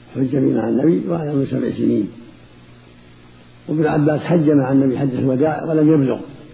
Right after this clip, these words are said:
قال، قال: "وقد ناهزت الإحسان"، يعني لم يبلغ، فدل ذلك على أن حج الصبي الذي لم يبلغ لا بأس به، نافلة، كما يأتي في آخر الباب: "أيما صبي حج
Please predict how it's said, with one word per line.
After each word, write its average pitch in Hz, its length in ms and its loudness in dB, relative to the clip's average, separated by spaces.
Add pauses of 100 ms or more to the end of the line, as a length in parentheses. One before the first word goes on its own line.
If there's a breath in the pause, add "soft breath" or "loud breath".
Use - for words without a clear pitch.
(960)
قال، 135 140 -4
قال: 139 220 -4 (320)
"وقد 143 200 0
ناهزت 131 360 2
الإحسان"، - 500 -2 (1300)
يعني 120 180 -2
لم 147 280 4
يبلغ، 117 240 -2 (1160)
فدل 147 380 2
ذلك 147 260 -2
على 120 260 -4
أن 113 100 -2
حج 143 220 -2
الصبي 127 420 -4 (160)
الذي 120 500 -4
لم 127 100 0
يبلغ 156 300 0 (360)
لا 147 120 -2
بأس 107 240 -4
به، 156 300 -2
نافلة، 151 340 -2 (720)
كما 139 180 0
يأتي 139 200 -4
في 131 120 -2
آخر 131 80 -4
الباب: 117 300 -4
"أيما 131 260 -2
صبي 131 260 -2
حج 156 320 0